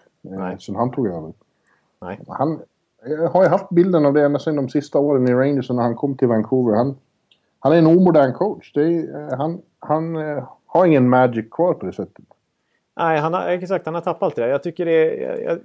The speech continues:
Speaker 2: för det är någon slags... Det är ju lite management by fear, liksom, att bli petad så fort man gör något dåligt, liksom. För Johansson, han, han, eh,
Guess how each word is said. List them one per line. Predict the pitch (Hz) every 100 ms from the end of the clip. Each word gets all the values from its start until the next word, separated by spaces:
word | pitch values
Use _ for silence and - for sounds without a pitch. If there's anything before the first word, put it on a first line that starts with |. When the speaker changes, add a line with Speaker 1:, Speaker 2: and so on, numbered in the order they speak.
| _
Speaker 2:
för | 175 165 139 -
det | 160
är | 170
någon | 170
slags... | 170 - - _ _ _ _ _ _
Det | 120
är | 175
ju |
lite | 190 190 180
management | 175 175 165 - 160 143
by | 151
fear, | 143 - 185
liksom, | 110 104 120
att | 110 -
bli | 117
petad | 127 110 - 127 98
så | -
fort | 110 110 -
man | 107
gör | 104
något | 104
dåligt, | 104 113 127
liksom. | - - 95
För | 110
Johansson, | 113 123 143 151 147
han, | 131 143
han, | 135 123 139 131
eh, | 123 117